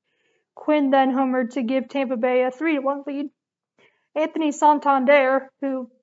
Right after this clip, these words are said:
ironically, I, uh, poked fun at in yesterday-, yesterday's episode,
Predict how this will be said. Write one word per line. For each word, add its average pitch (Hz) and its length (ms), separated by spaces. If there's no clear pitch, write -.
ironically, 247 720
I, 254 300
uh, 247 220
poked 285 240
fun 269 260
at 277 300
in 269 160
yesterday-, 247 540
yesterday's 254 580
episode, 254 540